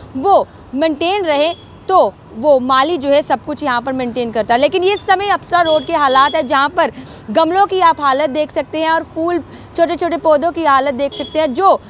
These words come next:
बिल्कुल सूखे पड़े हुए हैं और इनमें पानी जो है वो नहीं है। अब दिन ब दिन गर्मी जो है वो बढ़ती जा रही है, तो कुछ फूल यहाँ पर खिले हुए दिख रहे हैं, तो अगर इन पौधों को पानी ना मिले तो वो फूल जो अब हमें, हमें इस समय दिख रहे हैं वो भी आगे देखने को नहीं मिलेंगे।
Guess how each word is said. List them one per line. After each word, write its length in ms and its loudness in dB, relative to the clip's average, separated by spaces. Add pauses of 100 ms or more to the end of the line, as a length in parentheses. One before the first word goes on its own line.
(200)
बिल्कुल 320 0
सूखे 380 -2
पड़े 240 2
हुए 200 0
हैं 380 -4
और 160 0
इनमें 240 -2
पानी 380 -2
जो 100 -6
है 140 2
वो 120 0
नहीं 220 -4
है। 80 -8 (340)
अब 120 4
दिन 260 -2
ब 100 4
दिन 220 0
गर्मी 320 2
जो 120 -2
है 100 6
वो 100 2
बढ़ती 360 -2
जा 180 2
रही 200 0
है, 180 2 (320)
तो 60 -2
कुछ 320 -4
फूल 340 -2
यहाँ 240 4
पर 140 -4
खिले 260 2
हुए 200 0
दिख 200 -6
रहे 160 4
हैं, 200 0
तो 80 4
अगर 260 2
इन 140 -6
पौधों 320 -2
को 80 -4
पानी 320 -2
ना 140 -2
मिले 220 0
तो 120 -4
वो 140 4
फूल 400 -2 (400)
जो 100 0
अब 220 2
हमें, 440 -2
हमें 320 2
इस 140 -6
समय 220 -2
दिख 220 -4
रहे 160 2
हैं 140 0
वो 260 4
भी 180 0 (140)
आगे 260 2
देखने 340 -2
को 120 -6
नहीं 220 -6
मिलेंगे। 380 -10